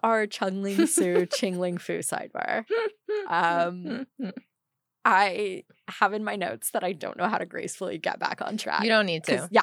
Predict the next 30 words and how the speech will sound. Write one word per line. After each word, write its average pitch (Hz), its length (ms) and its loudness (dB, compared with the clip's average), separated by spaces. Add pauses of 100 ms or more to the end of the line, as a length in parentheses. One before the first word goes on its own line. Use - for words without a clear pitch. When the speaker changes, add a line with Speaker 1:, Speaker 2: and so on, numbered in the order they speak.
(200)
Speaker 1:
'cause 262 120 -6
that's 277 240 6
just, - 440 4 (960)
that 254 120 6
was 254 140 6
so 240 260 4
much 220 460 -2 (180)
and 202 180 2
so 190 200 6
Speaker 2:
Mm-mm. - 60 2
Speaker 1:
unexpected. - 760 -6 (180)
Um, 165 460 -2 (100)
but 190 360 6 (840)
a 208 80 2
reminder 196 360 2
of 190 80 -4
how 196 140 2
we 185 140 -2
got 170 320 0
there 254 300 2
was 180 300 0
that, 165 320 2 (100)
um, 160 460 0 (360)
Chung 214 300 2
Ling 208 240 -2
Soo, 202 560 2 (240)
um, 170 500 0 (640)
was, 160 760 0 (200)
uh, 170 520 2 (680)
e-, 190 100 4